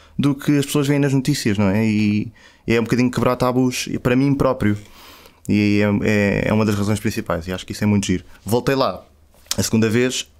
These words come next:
para fazer ainda mais isso, que é ir às zonas mais inóspitas, que destaco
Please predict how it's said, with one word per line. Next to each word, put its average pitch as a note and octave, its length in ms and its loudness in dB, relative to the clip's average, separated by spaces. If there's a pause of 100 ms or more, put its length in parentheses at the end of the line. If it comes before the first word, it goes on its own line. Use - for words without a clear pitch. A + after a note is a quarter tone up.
para D#3 120 0
fazer B2 280 0
ainda B2+ 200 2
mais B2+ 280 2
isso, C3 220 -2
que - 100 -2
é C3 160 2
ir C3+ 140 2
às C3 160 0
zonas C3+ 340 2
mais C#3 460 0 (240)
inóspitas, C3 800 0 (720)
que A#2+ 720 2
destaco - 800 -4